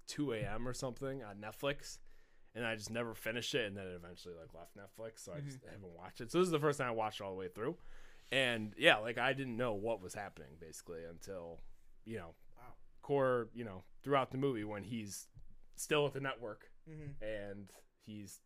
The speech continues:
Speaker 1: basically like, "Yeah, like, I'll do this," you know, and, um, and then obviously you have the, the, uh, the other kind of, like, side plot with, uh, Faye
Speaker 2: Nice.
Speaker 1: Dunaway and
Speaker 2: Yeah.
Speaker 1: William Holden's characters.
Speaker 2: Mm-hmm.
Speaker 1: Um, what did you think about that?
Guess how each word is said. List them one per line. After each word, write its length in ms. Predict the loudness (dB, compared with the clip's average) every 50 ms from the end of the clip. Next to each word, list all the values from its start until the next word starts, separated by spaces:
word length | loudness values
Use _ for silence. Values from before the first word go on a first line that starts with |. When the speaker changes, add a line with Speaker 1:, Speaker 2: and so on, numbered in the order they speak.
| -10 -6
Speaker 1:
basically 340 | -6 -6 -4 -4 -6 -4 -4
like, 240 | -4 -6 -8 -10 -18 -20 -20 _ _ _ _ _ _ -14 -6
"Yeah, 260 | 0 4 6 6 6
like, 220 | 4 2 -2 -2 2
I'll 160 | 4 4 4
do 120 | 4 2 -2
this," 400 | -2 -4 -4 -4 -6 -8 -10 -12 -14 -16 -16 -20 -20 -20 -18 -16 -16 -14 -12 -8
you 100 | -6 -6
know, 240 | -4 -4 -6 -8 -8
and, 300 | -6 -4 -4 -4 -2 -2
um, 380 | -4 -2 -4 -4 -6 -8 -10 -12 -16 -20 -20 -6 2
and 100 | 6 8
then 80 | 10 10
obviously 360 | 10 8 8 6 4 4 6
you 100 | 6 6
have 240 | 6 4 4 4 -2
the, 320 | -2 -2 -2 -4 -4 -6 -8 -12 -20 -20 -20 -20 -20 -20 _ _ _
the, 240 | 0 0 2 2 2
uh, 420 | 2 2 2 0 0 0 0 -2 -4 -4 -4
the 160 | -2 0 0
other 240 | 0 0 0 -2 -2
kind 180 | -4 -6 -6 -6
of, 60 | -6
like, 140 | -6 -4 -2
side 360 | 0 0 0 -2 -4 -8 -8
plot 300 | -6 -6 -6 -6 -6 -8
with, 340 | -8 -10 -10 -10 -10 -10 -8
uh, 300 | -8 -8 -8 -10 -12 -14 -18 -20 _ _ _ _ _ -20 -6 0
Faye 160 | 2 4 4
Speaker 2:
Nice. 180 | 4 2 0 0
Speaker 1:
Dunaway 360 | 0 0 0 0 0 2 2
and 280 | 2 2 0 0 -2 -6
Speaker 2:
Yeah. 60 | -8 -8
Speaker 1:
William 240 | -6 -6 -6 -6 -6
Holden's 320 | -6 -8 -8 -8 -10 -12
characters. 540 | -10 -10 -10 -10 -10 -10 -10 -12 -12 -12 -14
Speaker 2:
Mm-hmm. 960 | -14 -12 -12 -12 -12 -12 -12 -14 -12 -12 -12 -10 -6 -4 -2 -2 -2 -2 -4 -6
Speaker 1:
Um, 220 | -8 -10 -12 -12 -14 -16 -18 -16 -12 -10 -8 -6 0 6
what 120 | 8 8
did 60 | 8 8
you 60 | 6
think 140 | 4 6 6
about 220 | 6 4 2 2
that? 260 | 0 0 -2 -2 -6